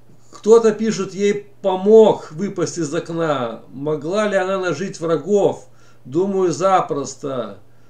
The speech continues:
Кто-то ей мог отомстить, учитывая ту манеру общения, которой она, типа, н-, ну, вела агрессивно, как бы сказать, оскорбляла, видно, В С У,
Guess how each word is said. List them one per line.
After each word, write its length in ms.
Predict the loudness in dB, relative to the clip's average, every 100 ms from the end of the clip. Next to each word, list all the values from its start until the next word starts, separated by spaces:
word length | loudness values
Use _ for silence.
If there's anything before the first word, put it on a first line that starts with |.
| -20 -16
Кто-то 280 | -8 -6 -2
ей 140 | -2 0
мог 260 | 0 0
отомстить, 1040 | -2 -4 -4 -4 -8 -10 -6 -4 -6 -8 -8
учитывая 720 | -8 -6 -10 -8 -4 0 0
ту 180 | 0 -4
манеру 540 | -2 -2 0 0 2 -2
общения, 800 | -4 -8 -6 -2 0 -2 -4 -12 -20 -20 -20 -10
которой 560 | -8 -4 -2 0 0
она, 600 | 0 -2 0 2 0 -2
типа, 300 | -6 -10 -4
н-, 280 | -4 -4 -2
ну, 120 | 0
вела 360 | 2 2 4 2
агрессивно, 640 | 2 -2 -2 -2 -2 -2
как 200 | -4 -4
бы 120 | -4 -8
сказать, 720 | -10 -8 -6 -6 -8 -18 -20 -20 -20 -20 -14
оскорбляла, 720 | -12 -6 -2 -2 2 2 2
видно, 380 | 2 0 -2 0
В 120 | 0
С 160 | -2 -4
У, 580 | 0 2 2 0 -2